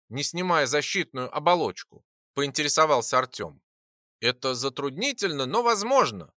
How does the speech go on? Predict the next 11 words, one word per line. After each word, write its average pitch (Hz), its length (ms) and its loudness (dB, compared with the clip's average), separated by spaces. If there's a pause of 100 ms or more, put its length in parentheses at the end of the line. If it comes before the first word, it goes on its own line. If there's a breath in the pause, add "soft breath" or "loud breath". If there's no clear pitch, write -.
(200)
ответили 131 560 -4
Тирха. 92 640 -6 (200)
«Смотрите». 196 720 0 (580)
Шар 240 340 2
медленно 165 520 -2
потерял 156 440 -2
свое 147 360 0
многоцветие 139 840 -4
и - 200 -10
стал 240 260 0
прозрачным. 127 840 2